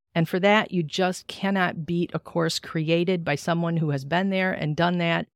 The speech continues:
and who has the results to prove it. That's what I offer to my Six Figure Systems program members. And I want to invite you to join us for a seven-day trial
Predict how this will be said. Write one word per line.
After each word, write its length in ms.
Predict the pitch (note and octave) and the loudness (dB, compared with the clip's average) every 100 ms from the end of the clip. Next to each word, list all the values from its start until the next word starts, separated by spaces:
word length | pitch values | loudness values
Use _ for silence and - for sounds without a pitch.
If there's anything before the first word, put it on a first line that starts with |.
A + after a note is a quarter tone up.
| _ _ _ | _ _ _
and 200 | E3+ E3 | -2 0
who 180 | F3 D3 | 0 -2
has 420 | - F#3 F#3 F#3+ | -2 0 2 0
the 220 | F#3 F3 | -2 -2
results 640 | D#3 D3+ D#3+ D#3 D#3 - - _ | 0 0 2 2 2 -4 -14 _
to 120 | - | -10
prove 420 | - - E3 D#3+ | -10 -6 -2 0
it. 360 | C#3 - - - _ _ _ _ _ _ _ | -2 -6 -10 -12 _ _ _ _ _ _ _
That's 220 | G3+ A3 | 2 2
what 100 | C#4 | 4
I 100 | G3 - | 2 4
offer 340 | D#3 D#3 F3+ | 0 0 0
to 340 | D3 - E3+ D#3+ | -2 -4 -2 0
my 140 | D3 | 0
Six 240 | C#3+ E3 - | -2 -6 -4
Figure 220 | E3+ D#3+ | -4 -2
Systems 500 | - D#3+ - D#3 C#3+ | -4 -4 -2 -2 -2
program 400 | - D#3+ F#3 F#3+ | -2 0 0 0
members. 460 | G3 G#3 G#3+ - - _ _ G3 | 0 0 -2 -2 -12 _ _ 0
And 260 | G3+ G3 - | 2 0 0
I 100 | F#3 | 0
want 200 | F#3+ G#3+ | 2 2
to 60 | |
invite 280 | B3+ G#3 E3 | 2 4 2
you 320 | F3 E3+ F3 | 2 2 0
to 180 | E3+ F#3 | 0 -4
join 320 | D#3 E3 E3 | -2 -2 0
us 300 | D#3+ F3 - | 0 0 -4
for 160 | - D3+ | -2 0
a 40 | |
seven-day 500 | D3+ E3+ D#3+ G3 G3+ | 0 0 0 0 0
trial 500 | G3 E3+ D#3 D3+ D3+ | 0 0 2 0 -2